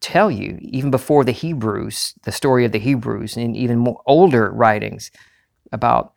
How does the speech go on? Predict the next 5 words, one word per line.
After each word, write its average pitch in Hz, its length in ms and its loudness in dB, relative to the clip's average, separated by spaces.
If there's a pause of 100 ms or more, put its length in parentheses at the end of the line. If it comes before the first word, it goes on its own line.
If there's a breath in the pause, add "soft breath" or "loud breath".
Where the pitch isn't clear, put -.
(280)
I 120 240 0
am 117 540 -2 (1200)
c-, - 60 -20 (200)
created 120 600 0
the 95 180 -10